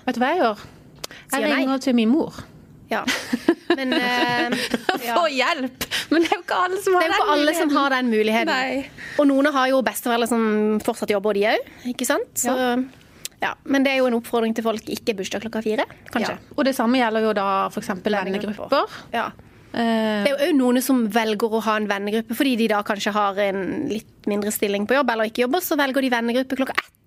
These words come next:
Speaker 2: når skolen slutter, og så ja, hent de halv fire, fire.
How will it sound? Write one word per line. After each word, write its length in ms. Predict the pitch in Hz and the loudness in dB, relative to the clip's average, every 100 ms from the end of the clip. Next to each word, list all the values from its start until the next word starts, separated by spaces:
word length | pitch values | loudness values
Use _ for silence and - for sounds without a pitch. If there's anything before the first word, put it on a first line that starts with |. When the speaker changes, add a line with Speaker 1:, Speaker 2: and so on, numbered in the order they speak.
| - | -2
Speaker 2:
når 100 | 311 | -2
skolen 220 | - 277 | 2 0
slutter, 380 | 269 254 - 330 311 | 0 -4 0 0 0
og 80 | 285 | -2
så 160 | 294 | 0
ja, 120 | 302 370 233 | 2 2 0
hent 260 | 262 330 - | -2 -6 -2
de 100 | 226 190 | -2 -2
halv 200 | 233 262 | -2 -4
fire, 280 | 262 240 240 | -4 -4 -2
fire. 320 | 247 226 226 | 0 0 0